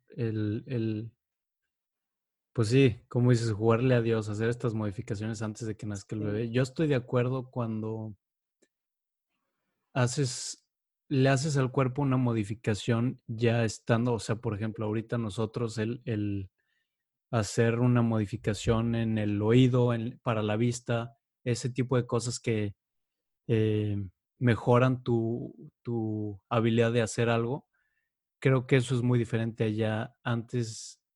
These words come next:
Speaker 1: de nacer modificar al bebé. Y, mm, te quería preguntar, Moni, o para, para,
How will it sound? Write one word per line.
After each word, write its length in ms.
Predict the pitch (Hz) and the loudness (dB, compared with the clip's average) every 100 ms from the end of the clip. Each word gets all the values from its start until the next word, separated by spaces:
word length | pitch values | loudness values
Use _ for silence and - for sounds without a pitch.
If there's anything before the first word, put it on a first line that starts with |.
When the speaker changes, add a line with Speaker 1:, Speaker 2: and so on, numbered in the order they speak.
| _ | _
Speaker 1:
de 180 | 117 110 | -6 -4
nacer 320 | 107 98 110 | -4 -4 -2
modificar 500 | 113 104 101 - 110 | -2 -4 -6 -4 -2
al 80 | 110 | 0
bebé. 360 | 107 110 107 - _ _ _ _ _ | 0 0 -2 -6 _ _ _ _ _
Y, 420 | - 120 117 117 | 2 6 6 6
mm, 400 | 117 113 113 107 101 _ _ _ _ _ _ _ | 4 2 2 -2 -6 _ _ _ _ _ _ _
te 160 | - 127 | 6 6
quería 340 | 131 127 139 - | 8 8 8 6
preguntar, 640 | 156 143 127 123 139 131 | 4 4 0 0 2 2
Moni, 500 | 127 123 120 120 127 | 2 2 0 -2 -4
o 240 | 127 120 113 | -4 -4 0
para, 340 | 117 117 123 | 2 2 0
para, 480 | 123 113 110 110 104 | 0 0 0 -2 -6